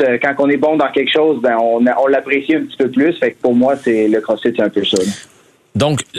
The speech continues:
Speaker 2: en ce moment, tu gagnes ta vie avec ça, toi, là, là. C'est ta job principale.
Speaker 1: Oui, exact.
Speaker 2: Euh, quand tu te remets à l'entraînement,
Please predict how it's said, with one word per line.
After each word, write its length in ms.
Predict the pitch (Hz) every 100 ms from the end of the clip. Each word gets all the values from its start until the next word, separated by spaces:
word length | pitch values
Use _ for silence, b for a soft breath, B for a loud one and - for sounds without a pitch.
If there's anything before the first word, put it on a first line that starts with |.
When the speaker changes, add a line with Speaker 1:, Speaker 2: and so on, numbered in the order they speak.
| -
Speaker 2:
en 160 | - 185
ce 180 | 190 180
moment, 260 | 135 147 202
tu 200 | - 110
gagnes 340 | 95 156 175
ta 220 | 127 131 104
vie 260 | 104 156
avec 240 | 107 98 -
ça, 240 | - 147
toi, 180 | - 87
là, 160 | 90
là. 100 | 90 71
C'est 260 | - 104
ta 140 | - 104
job 400 | 95 143 123 82
principale. 760 | 104 101 - - 127 107 69 55 _ _ _ _ _ _ _ _ _ _
Speaker 1:
Oui, 220 | 135 165 -
exact. 420 | - 120 120 - - _ _ _ _ B B B -
Speaker 2:
Euh, 200 | 104 95 -
quand 140 | 185
tu 140 | -
te 80 | -
remets 200 | 143 151
à 40 | 214
l'entraînement, 720 | 151 123 120 110 127 180